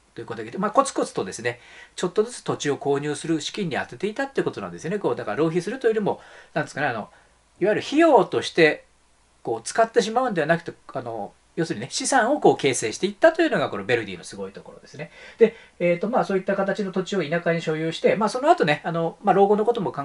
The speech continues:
えていたと思うんですけど、まあ、の-、農業にも従事していたということで、えーと、雇用する中で二百人を雇用してたっていうんですね。あの、だから自分だけではね、こう、く-、あの、これだけの土地をね、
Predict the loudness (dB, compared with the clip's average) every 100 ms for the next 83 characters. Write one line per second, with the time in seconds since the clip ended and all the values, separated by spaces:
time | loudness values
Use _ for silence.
0 | -4 -4 -6 -10 -12 -14 -12 -8 -2 2
1 | 4 4 4 4 4 2 2 -2 -2 -4
2 | -6 -12 -12 -12 -16 -16 -16 -10 -4 -4
3 | -4 -20 -20 -10 -8 -6 2 2 4 -2
4 | -4 -4 0 0 0 2 2 2 -2 -4
5 | -6 -10 -10 -14 -20 -20 -14 -8 -6 -4
6 | -4 -4 -6 -4 -2 2 2 2 -2 -6
7 | -8 -8 _ _ -20 -12 -12 -12 -18 -20
8 | -20 _ _ _ _ _ -8 -6 -4 -6
9 | -8 -10 -8 -10